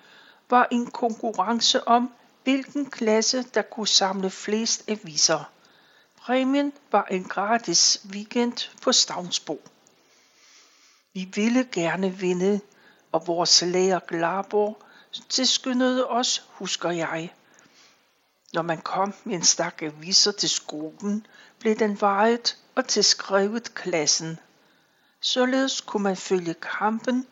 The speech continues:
klasse for klasse. Men vi var nu snedige i vores klasse.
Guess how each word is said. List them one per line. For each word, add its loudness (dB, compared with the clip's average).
klasse 0
for -2
klasse. 0
Men -2
vi -10
var 0
nu 2
snedige 0
i -8
vores 2
klasse. -2